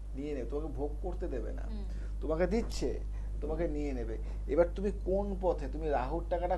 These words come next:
Speaker 1: রাহু আবার ভালো পথেও দেয়,
Speaker 2: হ্যাঁ।
Speaker 1: খারাপ পথে যে দেয় তা না।
Speaker 2: হুম।
Speaker 1: আমি এখন বড় বিজনেস করছি,
Speaker 2: হুম।
Speaker 1: আমার বিজনেসে লাভ হচ্ছে, উন্নতি হচ্ছে, মানে আমার সাকসেস আসছে।
Speaker 2: হুম।
Speaker 1: রাহু, রাহু তো দিচ্ছে,
Speaker 2: হুম।
Speaker 1: রাহু দেয় না?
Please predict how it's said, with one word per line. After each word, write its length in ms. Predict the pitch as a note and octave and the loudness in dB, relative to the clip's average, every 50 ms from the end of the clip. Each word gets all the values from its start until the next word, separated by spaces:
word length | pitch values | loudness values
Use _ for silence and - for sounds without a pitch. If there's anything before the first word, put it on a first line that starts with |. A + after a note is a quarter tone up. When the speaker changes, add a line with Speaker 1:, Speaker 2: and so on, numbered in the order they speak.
| - D3+ | 2 2
Speaker 1:
রাহু 380 | C#3+ C3+ C3 C#3 D#3 E3+ F3 | 2 4 4 2 2 4 6
আবার 120 | E3+ F3 E3+ | 6 6 6
ভালো 320 | - - - - D3+ D#3 D3+ | 6 2 0 2 4 6 8
পথেও 340 | E3 - - - F#3 F#3 D#3+ | 8 8 8 8 4 4 4
দেয়, 220 | A#2+ G2 - - - - - - | 2 2 0 0 -2 -2 -4 -4
Speaker 2:
হ্যাঁ। 220 | - - A3 G#3+ - - - - - - | -4 -4 -4 -4 -4 -4 -4 -4 -4 -4
Speaker 1:
খারাপ 260 | - - A#2+ B2 C3 - - | -2 -2 0 0 0 0 0
পথে 180 | D3+ D3+ E3+ | 0 0 0
যে 120 | E3 B2+ B2+ | 2 2 2
দেয় 160 | C#3+ E3+ E3+ | 2 2 2
তা 180 | D3+ D#3 D#3 D#3 | 2 2 2 2
না। 100 | - - | 0 -2
Speaker 2:
হুম। 200 | - - - A#2+ | -4 -2 -2 -2
Speaker 1:
আমি 120 | C#3 D3+ | 0 0
এখন 140 | D#3 E3 E3+ D#3 D3 | 2 2 2 2 2
বড় 180 | C#3 C#3+ D3+ | 2 2 2
বিজনেস 400 | D3+ D3 D3 D3 D3 E3+ E3+ D#3 | 2 2 0 0 0 -2 -2 -2
করছি, 360 | - - A#2 - - - D3+ - | -2 -2 -2 -2 -2 -2 -4 -2
Speaker 2:
হুম। 540 | - - - - - - - - - - | -2 -2 -2 -2 -2 -2 -4 -4 -4 -4
Speaker 1:
আমার 160 | C#3+ C#3+ D#3 D3+ | -2 0 0 0
বিজনেসে 460 | D3+ D3 D3 D3+ D3+ E3 D#3 - E3 | 0 0 0 0 0 -2 -2 -2 0
লাভ 300 | C#3+ C3 C3 C#3+ C#3+ C#3+ | 0 0 0 0 0 -2
হচ্ছে, 220 | C3 - - C3 | -2 -2 -2 -2
উন্নতি 380 | C3 C#3 D3+ D#3 - - - D3+ | -2 -2 -2 -2 -4 -2 -2 -2
হচ্ছে, 400 | B2 G#2+ - - - - A2 G#2 - - - - - - - - - | -2 -2 -4 -4 -4 -4 -4 -4 -4 -4 -4 -4 -4 -4 -4 -4 -2
মানে 160 | B2+ C3+ C3+ | -2 -2 -2
আমার 180 | B2+ D3 D3 | -2 -2 -2
সাকসেস 400 | D3 - F3 - - - - F3 | 0 0 0 0 0 0 0 0
আসছে। 360 | E3 D3 - - - - - A3 | 0 0 0 -2 -2 -4 -2 -2
Speaker 2:
হুম। 180 | G#3+ G#3+ G#3+ - - - - - - - - - | -2 -2 -2 -4 -4 -4 -4 -4 -4 -4 -4 -4
Speaker 1:
রাহু, 320 | - B2+ B2 C3 C3 D#3 E3 - - | -2 -2 -2 -2 -2 -4 -4 -2 -2
রাহু 260 | B2+ B2 B2+ B2+ D3 - - - | 0 0 0 -2 -2 -4 -4 -4
তো 60 | D#3 C3 - - - - - - | -4 -2 -4 -4 -4 -4 -2 -2
দিচ্ছে, 340 | D3 D3+ D3 - - - - | -2 -2 -2 -2 -2 -4 -4
Speaker 2:
হুম। 280 | - - - - - | -4 -4 -4 -4 -2
Speaker 1:
রাহু 220 | C3 B2+ - - - | -2 -2 -2 0 2
দেয় 220 | D3 D3+ D#3+ F#3+ | 2 4 4 4
না? 180 | A#3 G3 - | 2 0 -2